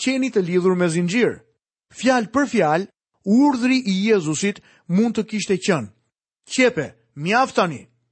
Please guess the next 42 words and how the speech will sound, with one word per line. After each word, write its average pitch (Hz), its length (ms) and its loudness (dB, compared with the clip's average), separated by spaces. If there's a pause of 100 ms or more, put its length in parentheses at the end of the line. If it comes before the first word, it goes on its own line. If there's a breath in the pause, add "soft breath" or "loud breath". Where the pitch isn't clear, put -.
(360)
Kjo 254 180 0
mrekulli 247 460 0
qëndron 220 400 -2
në 196 60 -4
faktin 240 420 -2
se 202 240 -4
era 233 320 2
pushoi 240 600 0
menjëherë 185 760 -2 (560)
dhe 135 120 -10
deti, 214 340 -2
i 214 40 -8
cili 233 280 -4
mund 226 180 -2
të 226 80 -6
kishte 220 260 -4
vazhduar 185 560 0
me 208 120 -2
dallë 220 420 0
për 185 200 0
orë 277 280 0
të 262 160 -2
tëra, 151 260 0 (300)
në 120 80 -18
çast 226 460 -2 (240)
u 131 80 -14
bë 180 240 0
i 165 60 -2
qetë 185 440 0 (380)
si - 180 -6
qelçi. 131 480 -4 (460)
Shumë 285 320 0
shpesh 277 320 0
Zoti 262 320 0
na 233 160 2
vendos 202 640 0
në 208 100 -2
stuhit 196 600 -4
e 170 80 -4
jetës 196 480 -2
në 190 80 -2
mënyrë 220 440 2